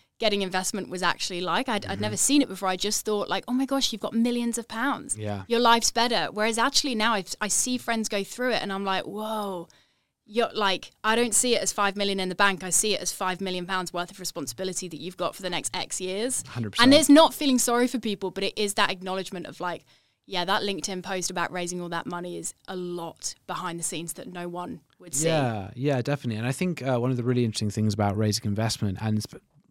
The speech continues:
Speaker 2: talking about connected and being transparent, you know, we've raised now ju-, just shy of ten mil, and we've got,
Speaker 1: Wow.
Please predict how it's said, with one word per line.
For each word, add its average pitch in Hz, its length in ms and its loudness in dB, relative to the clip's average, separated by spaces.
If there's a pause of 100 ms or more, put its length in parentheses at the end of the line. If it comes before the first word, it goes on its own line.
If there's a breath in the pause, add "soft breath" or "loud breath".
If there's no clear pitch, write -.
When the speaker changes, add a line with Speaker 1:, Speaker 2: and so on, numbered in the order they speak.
(140)
Speaker 2:
talking 117 220 4
about 101 160 4
connected 127 380 4
and 107 120 4
being 104 140 0
transparent, 107 680 -2
you 117 80 -4
know, 101 260 -2
we've 120 300 2
raised 107 220 4
now 101 160 2
ju-, 113 180 -2 (100)
just 117 200 0
shy 104 160 -2
of 104 60 -6 (340)
ten 110 180 0
mil, 156 400 6
and 110 340 2
we've 107 160 0
got, 107 240 2
Speaker 1:
Wow. 185 260 -6